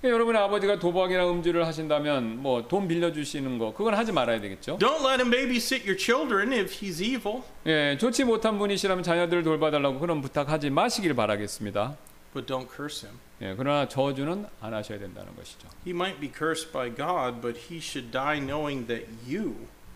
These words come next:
Speaker 2: obeyed the fifth commandment.
Speaker 1: 예, 그런 아버지는 오히려 하나님께 저주를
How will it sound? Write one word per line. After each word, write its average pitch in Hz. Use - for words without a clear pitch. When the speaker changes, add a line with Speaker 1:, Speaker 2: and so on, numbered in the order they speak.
Speaker 2:
obeyed 117
the 107
fifth -
commandment. 98
Speaker 1:
예, 131
그런 202
아버지는 175
오히려 147
하나님께 214
저주를 143